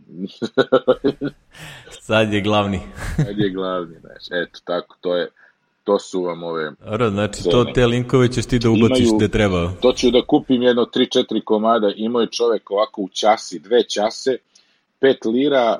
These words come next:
Speaker 1: slušalice i pe-, u drugoj časi pet lira ovaj U S B, mikro U S B kabel.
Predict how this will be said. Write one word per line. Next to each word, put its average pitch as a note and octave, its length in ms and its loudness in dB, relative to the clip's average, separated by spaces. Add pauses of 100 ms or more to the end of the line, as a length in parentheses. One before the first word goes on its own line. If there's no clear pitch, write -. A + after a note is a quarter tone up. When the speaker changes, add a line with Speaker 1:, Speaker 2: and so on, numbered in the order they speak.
(120)
Speaker 1:
slušalice D3+ 840 -4 (460)
i - 180 -2
pe-, B2 260 -2
u G#2 140 -2
drugoj B2+ 240 2
časi B2 380 -2
pet B2+ 320 -2
lira B2+ 360 2
ovaj B2 320 2
U A#2+ 240 2
S G#2 180 -2
B, - 100 -16
mikro B2+ 400 -2
U B2+ 120 4
S G#2 140 -4
B A2 140 -2
kabel. G2 340 -2